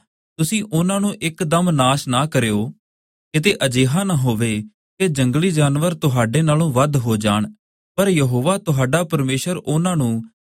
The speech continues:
ਤੁਹਾਡੇ ਅੱਗੇ ਹਰਾ ਦੇਵੇਗਾ ਅਤੇ ਵੱਡੀ ਘਬਰਾਹਟ ਨਾਲ ਉਹਨਾਂ ਨੂੰ ਘਬਰਾ ਦੇਵੇਗਾ,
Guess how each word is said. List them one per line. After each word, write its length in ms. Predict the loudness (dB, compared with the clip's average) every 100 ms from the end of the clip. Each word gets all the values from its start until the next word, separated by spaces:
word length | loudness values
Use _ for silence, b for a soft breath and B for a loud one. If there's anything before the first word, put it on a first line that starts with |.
| _
ਤੁਹਾਡੇ 420 | 0 0 0 0
ਅੱਗੇ 240 | -2 -2 0
ਹਰਾ 360 | 2 2 2
ਦੇਵੇਗਾ 600 | 2 0 0 0 0 0 -4 _ _ -6
ਅਤੇ 160 | -2
ਵੱਡੀ 420 | 0 0 2 0 0
ਘਬਰਾਹਟ 540 | 0 2 2 0 -2 0
ਨਾਲ 200 | 0 -2 -4
ਉਹਨਾਂ 240 | -2 0 0
ਨੂੰ 280 | 0 -2 -8 B _ 0
ਘਬਰਾ 300 | 2 4 4
ਦੇਵੇਗਾ, 520 | 2 0 0 -2 -6